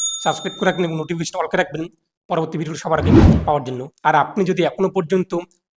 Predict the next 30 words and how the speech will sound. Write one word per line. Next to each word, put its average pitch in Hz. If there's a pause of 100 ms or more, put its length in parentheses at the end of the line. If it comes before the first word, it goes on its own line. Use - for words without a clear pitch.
আইআরসিটিসি 165
মোবাইল 156
অ্যাপ্লিকেশন 170
কিংবা 170
ওয়েবসাইটে 165 (500)
আইডি 151
বাজার 165
তৈরি 156
না 135
করে 180
থাকেন, 165 (540)
on 160
স্ক্রিন 160
দেখতেই 156
পাচ্ছেন 180
একটি 165
ভিডিও, 156 (520)
সেই 175
ভিডিওটি 165
দেখে 156
নিয়ে 151
আপনারা 170
কিন্তু 170
খুব 170
সহজেই 151 (460)
আইআরসিটিসি 170
মোবাইল 156
অ্যাপ্লিকেশন 175
কিংবা 160
ওয়েবসাইটে 160